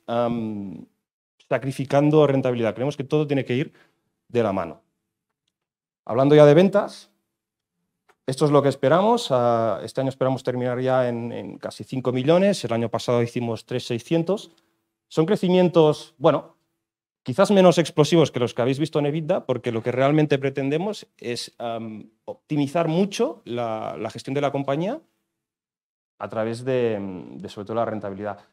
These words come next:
Los objetivos que tenemos, dos mil veintiuno dimos ebitda, este año queremos dar ebitda y queremos dar el resultado contable también positivo, el, el net income, y el año que viene también, queremos dar también cash flow. O sea que este es un poco el, el roadmap financiero que tenemos.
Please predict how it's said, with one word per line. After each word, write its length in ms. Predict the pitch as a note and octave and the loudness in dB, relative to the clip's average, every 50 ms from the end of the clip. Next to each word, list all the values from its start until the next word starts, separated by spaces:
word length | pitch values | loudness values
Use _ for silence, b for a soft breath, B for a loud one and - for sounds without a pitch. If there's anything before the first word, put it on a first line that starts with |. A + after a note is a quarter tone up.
| b - | b -10
Los 120 | C3 B2 | -10 -8
objetivos 480 | C3+ - D#3+ D3 B2 E3+ F3+ G#3 F#3+ - | -6 -4 -4 -2 0 0 0 0 0 -2
que 120 | - E3+ | -2 -2
tenemos, 360 | D#3 E3+ D#3+ D3 C3 A2+ G#2+ | -2 0 0 0 -2 -2 -4
dos 120 | A#2 B2 B2+ | -4 -4 -2
mil 100 | D#3 D#3+ | -2 0
veintiuno 500 | E3+ E3+ E3 E3 D#3+ D#3 D3+ C3+ A#2 - - | 0 0 0 0 0 0 0 0 -2 -4 -6
dimos 320 | G#2 B2+ B2+ C3 B2+ - - | -8 -6 -4 -4 -4 -4 -4
ebitda, 460 | D3+ F3+ F3+ E3 G3 A3+ D#4 - _ _ _ _ _ _ _ - | -6 -6 -4 -2 -4 -4 -4 -6 _ _ _ _ _ _ _ -6
este 280 | - E3 D#3+ - - D#3 | -6 -6 -4 -2 0 2
año 200 | D3 C#3 C3 A#2 | 2 2 0 0
queremos 280 | B2+ B2+ C3 C3+ B2 B2 | 0 0 0 0 0 0
dar 160 | C3+ C3 B2 | 0 0 0
ebitda 360 | B2+ C#3 D3+ C3+ B2 A#2 G#2+ | 0 0 -2 -2 -2 -4 -6
y 60 | G#2 | -4
queremos 240 | - A2+ A2+ B2 A#2+ A#2+ | -4 -4 -4 -4 -2 -2
dar 120 | B2+ A#2 | -2 -2
el 300 | A#2 G#2+ G#2+ - - - | -2 -4 -6 -12 -20 -18
resultado 380 | - G2 - A#2 G2+ A#2 A#2 A2+ | -18 -16 -12 -8 -4 -4 -4 -2
contable 380 | A2+ A2+ A2+ C3 C3 B2 A#2+ G#2+ | -4 -4 -4 -4 -4 -4 -4 -6
también 240 | G#2+ A2 A2+ G2+ | -8 -8 -10 -10
positivo, 500 | - A2 - - A2 - E3 F#3 G#3+ F3+ | -12 -16 -16 -16 -12 -10 -8 -6 -4 -6
el, 160 | A#2 G2 G2 - | -6 -8 -10 -14
el 160 | - F#2 F2 _ _ _ | -16 -18 -20 _ _ _
net 180 | - G#2+ G#2+ - | -14 -12 -8 -6
income, 360 | D#3+ E3+ E3 G#3 G#3 G#3 - _ _ _ _ _ _ _ _ _ _ _ _ _ _ _ _ _ _ - | -6 -6 -4 -6 -8 -8 -12 _ _ _ _ _ _ _ _ _ _ _ _ _ _ _ _ _ _ -4
y 140 | F3+ G#3 | -2 2
el 80 | A3 G3+ | 2 4
año 140 | G3 G3+ F#3+ | 4 4 2
que 60 | F3 | 2
viene 120 | F#3 G3 | 0 0
también, 260 | F#3+ F3+ E3+ F3+ F3 E3+ | 2 2 2 0 0 -2
queremos 240 | C#3 C#3 D#3 C#3+ | -4 -2 0 2
dar 120 | D3+ E3+ E3+ | 2 2 0
también 220 | D#3 D3+ D#3+ D#3+ | 2 0 0 0
cash 200 | D#3 C#3 A#2 - | -2 -2 -4 -6
flow. 260 | - A2 F2+ E2 - _ - | -6 -8 -8 -8 -10 _ -18
O 100 | A2+ G#2+ | -16 -12
sea 160 | - A#2+ A2+ | -8 -8 -8
que 80 | A2+ | -8
este 140 | A#2+ - - | -8 -10 -10
es 80 | - - | -10 -8
un 120 | C3+ B2 | -8 -8
poco 420 | - C#3 C#3 C#3 E3 F3+ F3+ - - | -6 -6 -6 -4 -4 -4 -4 -6 -8
el, 260 | B2+ A#2 A#2 A#2+ B2 - | -8 -6 -6 -6 -6 -6
el 140 | A#2 A2+ | -6 -6
roadmap 340 | G#2+ A2+ B2 B2+ D3 C#3+ C#3 | -4 -2 0 2 2 0 0
financiero 720 | - - B2 A#2+ A#2+ A#2 - B2 B2+ C3 D#3+ G3 - D#3+ - | -2 -6 -6 -6 -6 -8 -6 -4 -2 0 0 -2 -4 -8 -8
que 100 | - A#2+ | -8 -6
tenemos. 580 | A2+ A2+ G#2 G2+ F#2 F2+ E2 D#2+ - - - | -6 -6 -8 -8 -8 -12 -14 -18 -20 -20 -20